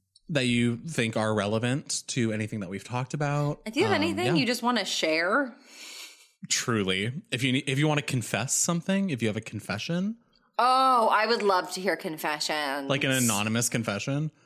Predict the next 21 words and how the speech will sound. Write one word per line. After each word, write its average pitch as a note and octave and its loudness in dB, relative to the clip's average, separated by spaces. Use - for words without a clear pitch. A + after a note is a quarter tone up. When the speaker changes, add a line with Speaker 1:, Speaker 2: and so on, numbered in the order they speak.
Speaker 1:
When F3 4
you A#3+ 4
submit E3 4
through E3+ 2
the D#3 4
website, F3+ 2
if C3+ -2
you F3 4
don't C3+ 0
put C#3+ 0
your B2 0
name, A2+ 0
I C3 0
do A#2+ 2
not G2+ 0
know F#2+ 0
who G2 0
it F#2 -2
is. F2+ -2
<laughs> - 0
Like, - 0